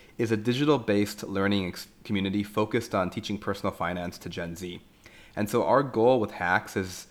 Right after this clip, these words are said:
um, we wanna build the world's tightest community, uh, around personal finance and help one another achieve our goals. Um, so the initial entry point into the community, um, is going to be, uh,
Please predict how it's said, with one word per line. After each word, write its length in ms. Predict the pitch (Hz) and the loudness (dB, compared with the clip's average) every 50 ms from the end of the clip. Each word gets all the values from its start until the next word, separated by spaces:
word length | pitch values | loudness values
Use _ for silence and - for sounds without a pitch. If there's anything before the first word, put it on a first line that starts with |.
| - - - - - - - | -20 -20 -20 -20 -20 -12 -6
um, 360 | 92 95 95 90 87 90 87 | -2 0 0 0 0 -2 0
we 100 | 117 117 | 4 4
wanna 180 | 135 165 185 | 6 6 4
build 260 | 151 110 120 123 123 113 | 4 6 8 8 8 6
the 80 | 104 | 4
world's 460 | 95 90 92 95 98 98 98 92 - | 0 2 2 4 4 4 4 0 -4
tightest 480 | - - - 101 98 101 107 104 - - | -8 -2 2 4 4 4 4 0 -2 -4
community, 580 | - 107 101 90 92 95 101 107 113 127 131 - - _ - _ - - - - | -2 -2 -2 0 0 0 0 0 0 0 -4 -8 -18 _ -20 _ -20 -20 -10 -4
uh, 140 | 95 92 90 | -2 0 0
around 280 | 95 101 98 95 95 - | 2 4 4 4 2 0
personal 340 | - 113 104 - - 104 98 | 0 -2 -2 0 0 0 0
finance 480 | - 95 90 92 95 104 113 120 - | 2 0 0 2 2 0 0 0 -2
and 100 | 101 90 | -4 -4
help 300 | - - 107 107 107 - | 0 2 4 4 4 2
one 140 | 104 98 95 | -2 -2 -2
another 520 | 92 92 87 90 92 90 87 90 82 76 - - | 0 -2 -2 -2 -2 -2 -2 -2 -4 -6 -8 -10
achieve 300 | - - - 110 98 90 | -12 -8 -6 -6 -6 -6
our 100 | 87 87 | -6 -8
goals. 520 | 87 92 87 - 95 92 98 - - - - - - - - - - - - - - - | -6 -6 -6 -6 -8 -8 -10 -12 -14 -16 -16 -20 -20 -20 -20 -20 -20 -20 -20 -20 -12 -4
Um, 300 | - 101 101 98 98 95 | 0 0 2 2 0 0
so 340 | - - 123 113 107 - - - - | 0 2 4 4 4 2 -2 -4 2
the 120 | 127 120 | 4 6
initial 400 | 117 113 117 147 175 - - 262 | 6 6 6 6 4 4 4 2
entry 260 | - 120 131 - - | 2 2 0 0 0
point 280 | 151 - - 151 147 131 | -2 0 2 2 2 2
into 160 | 117 113 123 | 2 0 0
the 60 | 107 | -2
community, 600 | 107 - - 104 98 104 113 127 135 147 156 - - - - - - - - - _ - | -2 0 0 0 2 2 2 2 0 0 -2 -6 -14 -20 -20 -20 -20 -20 -20 -20 _ -4
um, 460 | - 104 101 101 98 92 92 95 90 - | -2 0 2 2 2 2 0 -2 -2 -2
is 160 | - 113 104 | -2 -2 -2
going 220 | 107 - 117 117 117 | 0 2 4 4 4
to 80 | 110 | 4
be, 520 | 101 104 104 104 101 101 101 98 98 98 - | 2 2 0 2 2 2 2 2 0 -2 -4
uh, 500 | - 92 90 90 90 90 90 - - | -4 -4 -4 -4 -2 -2 -4 -4 -6